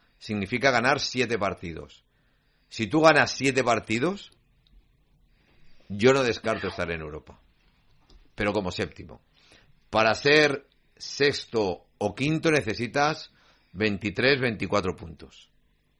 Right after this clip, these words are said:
Y si haces veinticinco como con Pochettino, yo creo que quedamos o sextos o quintos. Pero esto va, va a ir jornada a jornada.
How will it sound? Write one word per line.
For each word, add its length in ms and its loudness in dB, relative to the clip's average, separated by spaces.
Y 140 -8
si 160 0
haces 200 2
veinticinco 640 -2
como 240 -6
con 160 -8
Pochettino, 680 -6
yo 160 0
creo 180 0
que 100 -2
quedamos 460 -4
o 120 -10
sextos 680 -8
o 100 -10
quintos. 540 -18
Pero 600 -2
esto 240 -2
va, 280 4
va 180 0
a 80 4
ir 260 -2
jornada 420 -2
a 60 -2
jornada. 480 -12